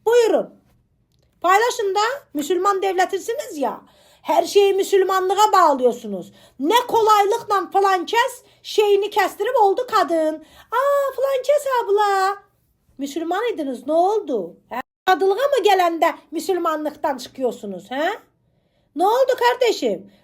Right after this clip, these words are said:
Batıyor size bazı laflar ya. Derdiniz bitmiş mi? Şimdi geçmişsiniz büyücü böyle, büyücü.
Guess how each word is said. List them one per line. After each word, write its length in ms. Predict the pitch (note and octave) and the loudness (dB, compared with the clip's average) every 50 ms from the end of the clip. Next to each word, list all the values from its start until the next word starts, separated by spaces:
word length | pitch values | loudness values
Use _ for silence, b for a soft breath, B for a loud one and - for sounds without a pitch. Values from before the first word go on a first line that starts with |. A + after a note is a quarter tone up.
| b b | b b
Batıyor 420 | A#3 D4+ E4+ D#4+ E4 F4+ A#4+ C#5+ | 2 2 2 4 4 4 4 4
size 340 | - - B4 G#4+ G#4 F4+ D4+ | 4 0 0 2 2 2 4
bazı 340 | E4+ D#4+ D4+ C#4 B3 C#4 C#4 | 4 2 2 0 -2 -2 -2
laflar 400 | C4+ A#3+ G#3 - C4 A#3+ A#3 G#3+ | -2 -2 -4 -4 -4 -4 -2 -2
ya. 400 | G#3+ A3+ B3 C4+ D#4 F#4+ - b b b b b b | -2 -4 -4 -2 -4 -4 -6 b b b b b b
Derdiniz 560 | A3+ E4 F4+ F#4 F#4+ D#4+ F#4+ G4 A4 G#4 F#4 | 2 4 4 4 4 2 0 -2 -2 0 0
bitmiş 400 | F#4+ F4+ - - B4 D5+ C#5+ - | 0 -2 0 0 0 0 0 -2
mi? 420 | A#4 G4 E4 B3+ G#3 G3 - - _ | -2 -2 0 0 -2 -4 -8 -18 _
Şimdi 280 | - - G4 G4 G#4 G#4 | -6 -4 -2 0 0 0
geçmişsiniz 640 | E4+ G#4 G4 - G4+ G4+ G4 - G4+ F#4 E4 C#4 | 0 -2 -4 -2 -6 -6 -4 -2 -2 -2 -2 2
büyücü 380 | F#4+ G4+ G4+ G4 F#4+ G4 G4+ F#4+ | 4 4 6 4 4 0 -2 -2
böyle, 380 | G4 G4 F#4 D#4+ C4 C4+ D4+ C#4+ | 0 -2 -2 0 0 0 0 0
büyücü. 260 | F4 F4 E4 - D4+ | -4 -8 -8 -10 -14